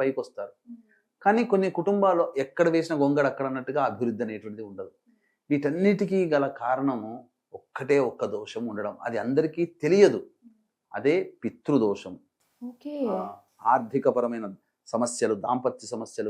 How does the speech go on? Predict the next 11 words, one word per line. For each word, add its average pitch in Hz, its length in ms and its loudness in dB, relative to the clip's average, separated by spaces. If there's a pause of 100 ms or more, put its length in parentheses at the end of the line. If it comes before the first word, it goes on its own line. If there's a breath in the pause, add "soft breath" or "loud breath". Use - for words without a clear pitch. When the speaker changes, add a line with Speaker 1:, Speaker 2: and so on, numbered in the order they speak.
Speaker 1:
వివాహ 131 260 0 (120)
సమస్యలు, 113 360 -10 (340 soft breath)
ఇలా 135 120 6 (160)
ఒకటా 170 280 4 (100)
రెండా 147 240 2 (400)
మనిషి 190 360 2
వేసే 185 260 6 (160)
ప్రతి 151 280 4 (220)
అడుగులో 208 420 6 (560)
సమస్యలు 143 420 4
ఎదుర్కొంటున్నాడు. 143 760 2